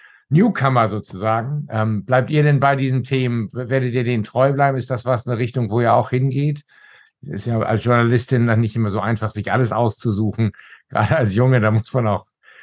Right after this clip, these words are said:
so ein bisschen gucken. Der Markt ist auch, äh, deutlich unterbezahlt und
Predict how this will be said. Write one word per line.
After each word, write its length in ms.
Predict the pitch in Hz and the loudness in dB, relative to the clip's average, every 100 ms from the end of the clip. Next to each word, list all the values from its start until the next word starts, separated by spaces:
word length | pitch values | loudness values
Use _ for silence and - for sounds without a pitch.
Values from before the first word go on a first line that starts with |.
| - _ | -20 _
so 120 | 127 | -2
ein 60 | 110 | 0
bisschen 300 | 113 117 101 | 2 0 0
gucken. 240 | 131 127 | -2 0
Der 120 | 110 | 2
Markt 320 | 107 113 117 | 4 2 2
ist 140 | 104 98 | -2 -4
auch, 340 | 113 110 - | -2 -2 -8
äh, 360 | - 90 - 85 | -10 -8 -8 -8
deutlich 340 | 107 113 101 101 | -2 -2 0 0
unterbezahlt 760 | 120 113 107 - 113 110 107 | 2 2 2 2 4 4 0
und 340 | - 92 - | -4 -8 -8